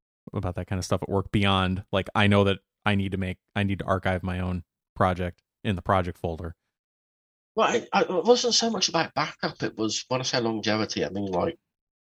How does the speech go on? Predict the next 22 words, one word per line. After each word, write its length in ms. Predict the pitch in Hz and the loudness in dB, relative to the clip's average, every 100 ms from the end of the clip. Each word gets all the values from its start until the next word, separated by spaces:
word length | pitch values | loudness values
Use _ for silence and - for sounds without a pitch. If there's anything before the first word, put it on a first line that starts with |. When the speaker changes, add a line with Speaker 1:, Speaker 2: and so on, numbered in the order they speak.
| _ _ _ _ _ _ - | _ _ _ _ _ _ -8
Speaker 2:
how 200 | - 131 | -4 -2
this 200 | 123 - | -2 -2
stuff 640 | - - - - 104 - | -2 -2 -4 -2 -4 -6
gets 280 | - - - | -6 -6 -8
maintained. 720 | 90 - - 101 98 - - - _ _ _ _ - - - _ - | -12 -10 -8 -6 -6 -12 -16 -20 _ _ _ _ -20 -20 -20 _ -4
Speaker 1:
Yeah, 240 | 98 92 - | -2 -2 0
well, 380 | 147 147 151 - - - - - - | 2 2 0 -12 -16 -20 -20 -20 -16
see, 240 | - 156 | -4 -2
the 100 | 143 | 0
problem 580 | 123 143 139 151 151 151 - _ _ _ | 0 4 4 4 0 -4 -10 _ _ _
over 300 | 131 123 107 | -2 0 -2
here 260 | 113 120 123 | -2 -2 0
is 220 | 123 107 | 0 2
nobody 360 | 110 113 113 | 2 2 2
is 200 | 107 101 | 0 -2
willing 380 | 101 107 104 101 | 0 0 0 -2
to 240 | - 101 95 | -2 -4 -4
pay 480 | - 98 95 92 - _ _ _ _ - | -6 -8 -6 -8 -12 _ _ _ _ -4
for 180 | 101 | -2
the 100 | 98 | 0
bim 180 | 92 98 | 0 -2
model. 400 | 95 87 85 85 | -2 -6 -8 -12